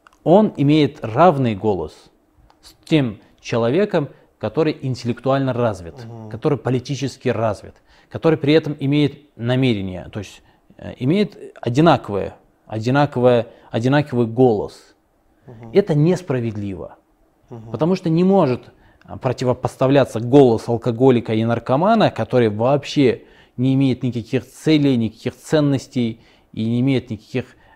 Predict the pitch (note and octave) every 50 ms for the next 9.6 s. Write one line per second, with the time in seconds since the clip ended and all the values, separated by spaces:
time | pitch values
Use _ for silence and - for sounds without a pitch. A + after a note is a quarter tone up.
0 | _ - - _ _ - - E3 D#3+ C3 C3 B2 - - - A#2+ - - - -
1 | D3 D3+ D3 D3+ - - B2 A2+ A2 A2 - G#2+ G#2+ A#2 A2 - B2 A#2 G#2+ -
2 | - - - _ _ - - G#2 G#2 A#2 A#2 A2+ A#2+ C3+ C3+ - - A#2+ A#2 A2
3 | - - A#2+ A#2+ A#2+ A#2 A#2+ - F#3 F#3 E3+ B2+ - A#2+ A#2+ A2+ A2 A#2+ A#2+ A2
4 | G#2+ G2 - - - A#2+ B2 D#3 F#3+ G3+ - D3+ - - _ _ - G#2+ - -
5 | D3 D3 C3+ - - - - _ _ _ _ _ - - - A2+ B2+ C3+ A#2+ A2
6 | A2+ B2+ C#3 C3 B2+ A2+ F2+ D2 - - - - - _ _ - B2 C#3 D3+ D#3+
7 | D#3+ D3 C#3 C#3 D3 E3 E3+ D#3+ B2+ A2 - - A2+ G#2 G2 - _ _ _ _
8 | _ _ - A2 A#2 C#3 B2 - - - - A#2+ B2 A#2 B2+ B2 A#2 C#3+ G3 A#3+
9 | A#3+ A3 E3 B2 - - - B2+ A#2 A#2+ A#2 G#2+